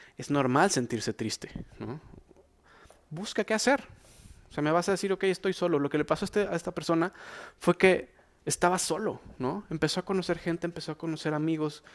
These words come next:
de cualquier nacionalidad, no necesariamente. Es más, yo te recomiendo que no conozcas más mexicanos. O sea, sí está chido, sí está padre recono-, conocer gente más mexicanos, más latinoamericanos, pero aviéntate a conocer de otras, de otras nacionalidades. Estás en un país multicultural,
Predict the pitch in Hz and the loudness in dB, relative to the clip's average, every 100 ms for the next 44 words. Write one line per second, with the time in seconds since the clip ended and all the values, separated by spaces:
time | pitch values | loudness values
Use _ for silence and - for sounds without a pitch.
0 | - - _ 143 147 - 151 - 185 208 | -20 -20 _ 4 6 8 6 8 8 8
1 | 220 190 139 127 131 151 175 190 196 185 | 6 4 4 4 4 4 2 0 0 -2
2 | 175 170 165 170 190 202 214 208 175 160 | 0 0 0 2 2 4 6 6 6 6
3 | 170 170 147 151 151 147 - 151 - - | 6 6 4 2 2 2 2 0 -2 -20
4 | - - - - 143 147 160 156 - 107 | -20 -20 -12 2 2 4 0 -2 -4 -4
5 | 110 - - - - 127 156 180 180 165 | -4 -12 -18 -14 -8 -4 0 0 6 6
6 | 175 - - - - 147 147 127 127 139 | 6 0 -8 -12 -6 -4 0 4 4 4
7 | 165 - 120 117 113 - 120 - 131 135 | 0 -8 -4 -4 -4 -4 -2 -2 -2 -2
8 | 127 131 135 - - - - 135 143 139 | 0 0 0 -4 -18 -20 0 4 4 2
9 | 135 131 131 127 135 135 127 123 120 123 | 2 2 2 2 0 -2 0 2 2 0
10 | 151 - 185 190 208 240 254 196 170 156 | -2 4 4 6 4 2 0 0 -2 0
11 | 190 196 196 190 185 - 160 185 175 156 | -2 -2 -4 -2 -2 -2 -2 0 0 0
12 | 143 160 226 190 - - 277 254 214 - | 0 2 2 0 -2 2 2 2 0 2
13 | 147 - 175 147 - 113 - 127 151 | 2 2 2 2 0 -6 4 6 4